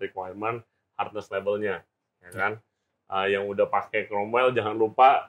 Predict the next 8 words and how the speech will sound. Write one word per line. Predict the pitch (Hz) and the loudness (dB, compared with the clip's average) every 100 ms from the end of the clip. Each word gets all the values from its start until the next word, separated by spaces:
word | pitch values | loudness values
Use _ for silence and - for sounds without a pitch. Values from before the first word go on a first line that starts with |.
| 113 | -8
dicek | 113 110 107 110 | -6 -2 -2 -2
berkala | 104 113 127 117 | 0 4 4 4
survei, | 120 113 127 110 95 90 | 2 2 4 4 2 -4
ya | 101 104 | -10 -8
kan? | 107 113 113 107 - | -8 -10 -14 -16 -8
Karena | 104 110 117 | -4 -2 -2
parameter | 113 101 95 98 101 | -2 -2 -4 -6 -6
air | 104 104 120 | -2 0 0